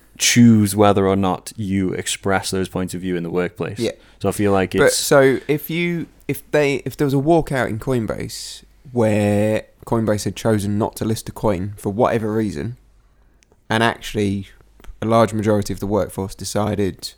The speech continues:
Speaker 2: or, or some minority of the workforce decided, uh, like, that coin is all about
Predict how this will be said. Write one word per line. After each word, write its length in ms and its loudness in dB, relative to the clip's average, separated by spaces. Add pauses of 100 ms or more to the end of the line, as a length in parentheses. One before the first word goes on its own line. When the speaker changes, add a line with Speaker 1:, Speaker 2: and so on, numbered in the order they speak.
Speaker 2:
or, 220 -6
or 100 -2
some 460 -2
minority 440 2
of 60 -6
the 60 -6
workforce 400 -2
decided, 640 0 (1600)
uh, 80 -2 (200)
like, 300 -6
that 280 0
coin 360 2
is 200 -4
all 240 2
about 380 0